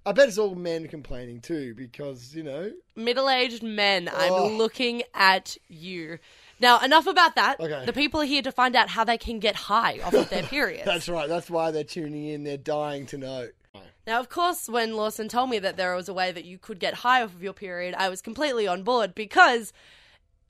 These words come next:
Speaker 2: for those of you that do get your periods, you know that it is not a fun time. So anything to make it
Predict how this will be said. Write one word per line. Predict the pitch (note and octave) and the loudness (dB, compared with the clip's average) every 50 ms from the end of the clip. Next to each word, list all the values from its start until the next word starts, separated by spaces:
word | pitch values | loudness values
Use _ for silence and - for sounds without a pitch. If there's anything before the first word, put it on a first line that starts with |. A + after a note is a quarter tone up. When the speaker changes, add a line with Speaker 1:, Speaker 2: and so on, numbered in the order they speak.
| _ _ _ _ _ | _ _ _ _ _
Speaker 2:
for | - D4 | 0 4
those | C#4 C#4+ B3+ A#3+ G#3 | 6 6 6 6 2
of | A#3 F#3+ G3 | 0 -6 -4
you | G3+ F#3+ F#3 F3+ G3 F3+ - _ _ _ _ - | -4 -4 -2 -4 -4 -6 -12 _ _ _ _ -6
that | F#3+ F#3+ F3 F3+ | -4 -4 -4 -2
do | - C#4 D4 | -2 -2 0
get | B3 G#3 - | 0 0 -2
your | F#3+ F#3+ | -2 -6
periods, | G#3 G#3 G3 G3+ G3+ G#3 G3+ A#3 | -4 -2 -2 0 0 -2 0 0
you | D#4+ F4 | 2 6
know | F#4+ G4 G4+ G4+ F#4 | 6 8 8 6 6
that | C#4+ D4+ C#4+ | 2 2 0
it | D#4 D4+ C#4 | 0 -2 -4
is | A#3+ A#3+ A3 | -6 -8 -8
not | C4 C4+ C4+ C4+ C4+ C4 C4 - C#4+ | -6 -4 -2 0 0 -2 -2 -4 -6
a | G#3+ G#3+ | -8 -8
fun | - - A3 G3+ G3 G3 G3 | -6 -4 -4 -4 -4 -4 -6
time. | - G3+ F#3+ F#3+ F#3 F3+ | -6 -4 -4 -2 -4 -4
So | F3 G3+ G3+ G3 - _ _ - | -6 -6 -8 -8 -8 _ _ 0
anything | B3+ C#4 D4 D#4 D4 - - A#3+ A#3+ - | 0 2 2 0 -6 -6 -6 -8 -6 -6
to | - A3 | -6 -4
make | G#3 G3+ - A3 | -4 -4 -4 -6
it | G#3 | -8